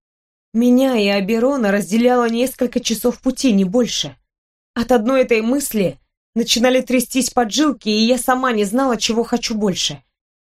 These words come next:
Бежать навстречу или спасаться без оглядки. «Значит так». Принц старался сохранить самообладание.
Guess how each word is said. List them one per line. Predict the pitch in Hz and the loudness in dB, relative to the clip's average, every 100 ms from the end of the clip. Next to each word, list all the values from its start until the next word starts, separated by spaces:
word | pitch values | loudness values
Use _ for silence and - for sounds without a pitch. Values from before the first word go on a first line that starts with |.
| - | -2
Бежать | 202 247 262 247 | 0 2 2 0
навстречу | 226 - - 311 302 214 | -4 -6 -2 -2 -2 -4
или | - 220 | 0 0
спасаться | 214 - 233 - 247 - | 0 -2 -2 -2 -4 -2
без | 214 202 | 0 2
оглядки. | 214 208 185 143 - 156 _ _ _ _ _ _ _ _ _ _ _ _ - | 0 0 -4 -6 -16 -18 _ _ _ _ _ _ _ _ _ _ _ _ -6
«Значит | 180 233 220 - 220 | 0 2 2 2 0
так». | 214 175 - _ _ _ _ _ | 0 -2 -4 _ _ _ _ _
Принц | - 285 302 - | -2 -2 -2 -2
старался | 226 226 240 220 | 0 0 -2 -6
сохранить | - 196 226 226 240 | -8 -2 0 0 -2
самообладание. | - 208 208 202 214 185 160 147 139 | -2 0 0 0 0 -2 -4 -8 -12